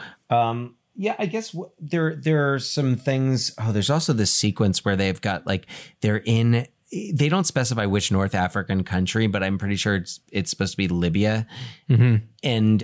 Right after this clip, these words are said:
Speaker 1: they, at one point, like, all these just stereotypically Arab men wearing turbans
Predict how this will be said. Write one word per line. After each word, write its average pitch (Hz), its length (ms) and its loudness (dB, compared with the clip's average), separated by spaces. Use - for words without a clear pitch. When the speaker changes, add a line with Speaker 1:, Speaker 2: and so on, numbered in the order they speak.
Speaker 1:
they, 123 280 -2
at 123 260 -4
one 120 220 0
point, 110 480 0
like, 107 420 -2
all 117 360 0
these 107 720 0
just 104 380 -2
stereotypically 104 920 0
Arab 98 380 0
men 98 280 2
wearing 98 340 2
turbans 98 800 2